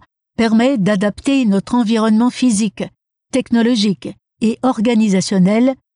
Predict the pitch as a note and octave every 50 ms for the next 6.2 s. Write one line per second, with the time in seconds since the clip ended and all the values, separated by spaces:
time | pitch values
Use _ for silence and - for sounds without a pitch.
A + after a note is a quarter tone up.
0 | _ _ _ - A#3+ A#3+ A#3+ G#3+ A3+ G#3 G3+ G#3+ B3+ C4+ C#4+ C#4 C4 A#3+ A#3 G3
1 | A3 G#3+ G#3 G#3 A#3 B3 G#3+ G3 F#3 G#3+ G3+ - - G3 G3+ G3 E3 G3+ F#3+ -
2 | - A#3 G3 G#3 G3 G3 G#3 A3 B3+ B3 _ _ _ _ _ _ _ _ - F3+
3 | F3 G3 F#3 F#3 A3 A3+ F#3+ G#3 F#3 F#3 F#3+ A3+ - - _ _ _ _ _ -
4 | A#3+ A3 A3+ A3+ F3 G3 G3 - _ - A3+ G#3+ A#3 C4+ - - C#4 C4+ _ _
5 | _ _ _ - - - B3 A3+ C4 C4+ C4 A3 G#3+ F#3+ F3 A#3+ B3 G#3+ G3+ G#3+
6 | G#3+ G3+ F#3+